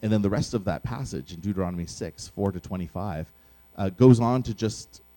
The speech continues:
compel Israel to follow and obey God's commands. So it's like, love God. How do I love God? By being obedient to him. And, and it goes on to say, you know, "Be obedient so that we can,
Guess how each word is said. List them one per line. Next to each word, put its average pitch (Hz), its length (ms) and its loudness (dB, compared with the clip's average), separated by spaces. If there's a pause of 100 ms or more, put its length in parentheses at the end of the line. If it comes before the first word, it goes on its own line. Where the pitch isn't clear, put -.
(200)
compel 123 680 4
Israel 95 680 2
to 92 120 -2
follow 117 720 0
and 101 160 -4
obey 95 500 0
God's 85 380 -6
commands. 170 600 -8 (380)
So 110 180 4
it's 95 120 0
like, 87 160 -2 (460)
love 127 500 2
God. 78 380 0 (140)
How 117 100 -2
do 139 120 4
I 131 100 2
love 127 320 -2
God? 151 360 0 (180)
By 131 140 4
being 147 320 0
obedient 139 600 2
to 120 100 -6
him. 95 300 -4 (1300)
And, 117 220 0
and 117 140 0
it 101 120 -2
goes 123 260 8
on 123 180 0
to 110 60 -6
say, 110 160 -4
you 104 100 0
know, 104 80 4
"Be 127 260 4
obedient 139 540 2
so 110 140 -2
that 104 180 0
we 113 100 4
can, 95 220 -4